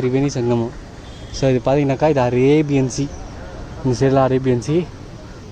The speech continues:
இதுதான் இந்தியன் ஓஷன். அப்படியே இந்த சைடு வந்தாக்கா,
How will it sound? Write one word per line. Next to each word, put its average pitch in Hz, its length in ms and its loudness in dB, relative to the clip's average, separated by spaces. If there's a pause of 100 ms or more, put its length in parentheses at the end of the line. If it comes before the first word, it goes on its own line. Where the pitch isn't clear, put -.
(100)
இதுதான் 135 260 4
இந்தியன் 143 300 4
ஓஷன். 131 380 2 (1000)
அப்படியே 135 520 2
இந்த 139 120 0
சைடு 127 120 -6
வந்தாக்கா, 123 380 0